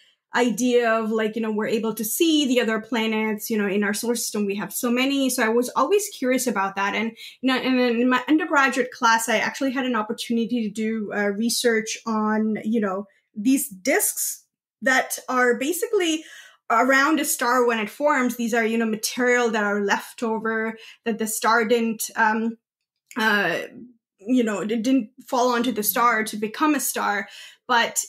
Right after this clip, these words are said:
it came with it as it was forming from the region, 'cause they,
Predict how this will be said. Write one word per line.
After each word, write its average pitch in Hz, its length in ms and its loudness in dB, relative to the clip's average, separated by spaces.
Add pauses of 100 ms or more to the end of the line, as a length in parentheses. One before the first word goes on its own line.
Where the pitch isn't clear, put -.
it 233 200 -8
came 320 440 2
with 311 220 0
it 247 140 2
as 220 240 2
it 226 120 -2
was 226 240 -2
forming 220 600 0
from 247 480 2
the 214 80 4
region, 202 480 -2
'cause 202 140 -6
they, 208 280 2